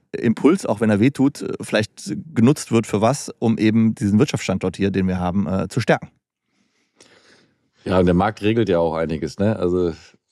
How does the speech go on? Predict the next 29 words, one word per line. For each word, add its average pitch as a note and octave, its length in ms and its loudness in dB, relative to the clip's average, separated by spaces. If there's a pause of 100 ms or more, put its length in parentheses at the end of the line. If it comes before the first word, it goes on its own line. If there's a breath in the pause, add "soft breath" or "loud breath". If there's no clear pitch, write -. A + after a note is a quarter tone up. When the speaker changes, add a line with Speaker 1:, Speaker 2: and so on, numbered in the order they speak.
(360)
Speaker 2:
bin F2 180 -4
ich, - 300 -8
äh, F#2+ 100 -6
äh, - 320 -6
ich - 220 -12
bin F2+ 360 -2 (180)
quasi E2+ 260 2
ein F2 240 2
Jünger G2+ 320 2
der F2 160 2
freien F#2+ 300 0
Marktwirtschaft G2 760 -2
und G2 140 -4 (120)
<laughs> - 40 -16
ich A#2 180 -2
hatte A2+ 160 0
dir, C3 320 0 (640 loud breath)
äh, G2+ 280 2
vor A#2 220 0
dem - 220 -4
Call, A#2 280 2
glaub A2 220 2
ich, G#2+ 140 -4
auch, G#2 300 0
äh, F#2 220 0
hatte F#2 160 -2
ich F2+ 80 -12
gesehen, G2 520 2
die F#2 460 2